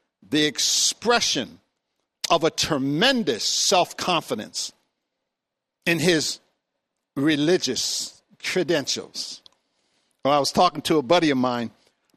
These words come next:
uh, that I went to Clarion with, and he called it religious resume. "I have a religious resume." <laughs>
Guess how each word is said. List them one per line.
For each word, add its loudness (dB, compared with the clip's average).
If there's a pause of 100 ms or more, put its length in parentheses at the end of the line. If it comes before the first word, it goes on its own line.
(120)
uh, 0 (160)
that -2
I 2
went 0
to -8
Clarion 2
with, -2 (520)
and 0
he 2
called 4
it 2 (1120)
religious 0
resume. -2 (640)
"I 4
have 4
a 2
religious 0
resume." -2 (1200)
<laughs> -2